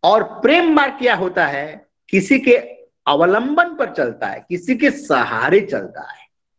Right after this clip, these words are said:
और एक अंतर है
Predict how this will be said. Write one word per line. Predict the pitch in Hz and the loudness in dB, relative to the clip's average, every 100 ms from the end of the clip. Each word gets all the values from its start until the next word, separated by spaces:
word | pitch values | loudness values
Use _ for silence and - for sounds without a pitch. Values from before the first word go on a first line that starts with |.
| _ _ _ _ _ _ _ _ _ _ _ _ _ _ _ _ _ - | _ _ _ _ _ _ _ _ _ _ _ _ _ _ _ _ _ 0
और | 233 302 | 2 4
एक | 302 | 2
अंतर | 302 302 302 | 2 2 0
है | 269 330 - | 0 -4 -12